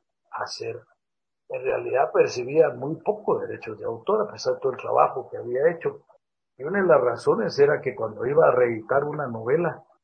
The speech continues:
le hacía correcciones o le hacía mejoras. Entonces echaba a perder el levantamiento de texto, echaba a perder las planchas y todo ese afán de perfección que tenía. Y bueno, pero así lo hacía.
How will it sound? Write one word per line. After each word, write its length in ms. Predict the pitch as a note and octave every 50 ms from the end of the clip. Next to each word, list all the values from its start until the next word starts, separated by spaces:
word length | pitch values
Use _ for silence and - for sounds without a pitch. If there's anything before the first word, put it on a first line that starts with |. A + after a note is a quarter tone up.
| _ _ _ _ _
le 180 | C#3+ C3+ C3 B2
hacía 300 | - - - C3+ C3 -
correcciones 760 | - A#2+ A2+ A2 - - - - D3+ E3 E3 D3 B2 - -
o 100 | C3 A2+
le 100 | A2+ G#2+
hacía 300 | G2+ - - - A2+ G#2
mejoras. 600 | G#2+ G#2+ G2+ - - D3 D#3+ - - - - - _ _ _ _ _ _ _ -
Entonces 380 | B2 A#2+ - - D3 D#3 D#3
echaba 260 | - - D3+ D3 C3+ -
a 20 |
perder 380 | B2 A#2+ A#2+ B2 C3 C#3 C#3+ C#3+
el 80 | C3
levantamiento 640 | A#2+ A#2+ A2+ G#2+ - - A2+ B2 B2+ B2 B2 A#2+ A2+
de 80 | - -
texto, 420 | D#3 D#3 - - - - - - _ _ _ _ -
echaba 340 | - A#2 - - D3 C3+ -
a 60 | -
perder 280 | A2+ A2+ A2+ B2+ C3 B2+
las 320 | A#2+ A2+ A#2 - - - - _ _ _ _ _ _ _ - _ _ _
planchas 580 | - C3 C3 D#3 D#3+ D#3 - - C3+ B2 - -
y 140 | A#2 A2 G#2+ -
todo 220 | - C3+ C#3+ C#3+ C#3
ese 180 | C#3 - C#3+
afán 400 | B2+ A#2 - - A#2+ B2+ - A#2
de 140 | C3+ C3+ A#2+
perfección 840 | A#2+ - B2 A2+ - - A#2+ G#2+ - - - C#3+ D3 D#3 D3+ C#3+
que 120 | - A#2 G#2
tenía. 500 | - - G#2 A2 B2+ D#3 E3 C3 - - _ _ _ _ _ _ _ _ _ - - _ _ _ _ _ -
Y 320 | D3 C#3+ C#3 C#3 C3+ B2+
bueno, 300 | C3 D#3 A3 C4+ C#4+ -
pero 200 | - D3 C#3 C3
así 180 | A#2 A2+ - C#3+
lo 120 | D#3+ D#3
hacía. 400 | C#3 - - G3+ A#3 F3+ A#2+ -